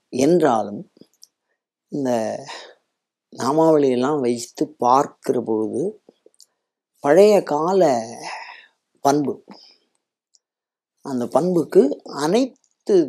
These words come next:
தேவதைகளையும் உபாசனை பண்ணியிருக்கா. ஒரு, ஒரு ராஜா வந்து தேவதையை நம்பி தான் ஆட்சியே ஆள்ற மாதிரி இருக்கு.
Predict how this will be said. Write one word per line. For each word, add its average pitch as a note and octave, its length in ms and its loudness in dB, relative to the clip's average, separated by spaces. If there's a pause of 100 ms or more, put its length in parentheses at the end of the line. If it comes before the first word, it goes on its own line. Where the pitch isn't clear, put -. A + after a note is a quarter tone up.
(200)
தேவதைகளையும் F3 1200 0 (3000)
உபாசனை D3+ 460 2
பண்ணியிருக்கா. B2+ 460 -8 (1700)
ஒரு, C3 200 0 (720)
ஒரு C3 220 -6
ராஜா G3 380 2
வந்து E3 260 -4 (1500)
தேவதையை G#3+ 440 2
நம்பி F3 280 -2
தான் G3+ 240 -4 (280)
ஆட்சியே E3 560 -2 (320)
ஆள்ற C3 440 -2
மாதிரி C#3+ 240 -2
இருக்கு. - 240 -12